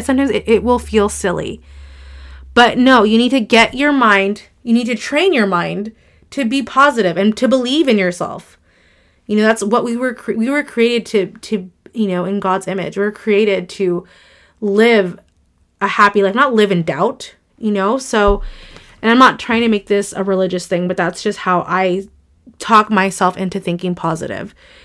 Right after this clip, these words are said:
And you can find ways to, you know, positive affirmations. There's so many ways that you can do to, to kind of train your mind to think positive.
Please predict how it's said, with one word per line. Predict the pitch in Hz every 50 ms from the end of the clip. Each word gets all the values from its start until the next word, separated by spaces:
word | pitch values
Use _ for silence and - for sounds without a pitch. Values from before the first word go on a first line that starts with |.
| - - -
And | 220 233
you | 240 226
can | 262 262 254
find | 254 233 214 220 220 208
ways | 190 185 175 175 175 180 175 - _ -
to, | - 208 190 180 170
you | 180 190
know, | 175 170 165 165 160 160 - - _ _ -
positive | - - 180 170 170 175 160 -
affirmations. | - - 165 - 190 240 302 302 285 - 277 262 247 247 240 240 240 233 - - - - - - - - - _ _ _ -
There's | 240 233 240 233
so | - 294 277 277
many | 294 294 269
ways | 254 247 226 -
that | 226
you | 220 190
can | 196
do | 185 196
to, | 185 - 208 190
to | 190 - 226 214 190
kind | - - 247 240
of | 226 226
train | - - 226 220 220 214 208
your | 202 190
mind | 180 170 170 170 170 165 -
to | - 175
think | - 185 170 165 160
positive. | - 170 147 170 180 - 98 98 -